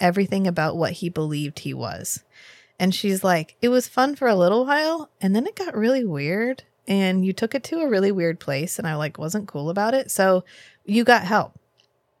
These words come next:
And he's like, "I was pretending to be a vampire." And she's like, "Yeah, vampires don't exist. You were pretending to be a vampire." And he's like,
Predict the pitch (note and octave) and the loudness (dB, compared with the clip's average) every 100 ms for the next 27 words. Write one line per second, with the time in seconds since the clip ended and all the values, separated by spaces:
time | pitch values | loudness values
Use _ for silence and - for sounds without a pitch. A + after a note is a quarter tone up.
0 | _ _ _ _ _ _ _ _ _ _ | _ _ _ _ _ _ _ _ _ _
1 | _ _ - - F#3+ G3+ F#3 F3 C3 - | _ _ -8 0 2 2 2 0 -2 -8
2 | _ _ _ _ A#2 _ _ - F3+ G3+ | _ _ _ _ -20 _ _ -2 2 2
3 | F#3+ - F#3 A#3+ A#3+ G3+ F#3+ F3 D3+ C#3+ | 2 -4 0 4 6 4 2 0 -4 -6
4 | B2+ D3+ D#3 F#3+ - F#3+ F#3+ F#3+ A3+ F#3+ | -6 -6 -8 -8 -6 -4 -4 -4 -2 -2
5 | F#3+ G3 F#3 - F3+ F3 D#3+ - - D3 | -2 -2 -4 -2 -4 -4 -4 -6 -6 -8
6 | - - E3 D#3+ F3 F3 D#3 D3+ D#3 D#3+ | -8 -6 -4 -4 -4 -4 -4 -6 -6 -8
7 | C3 F3 F#3+ F3+ D3+ | -6 -4 -2 -2 -4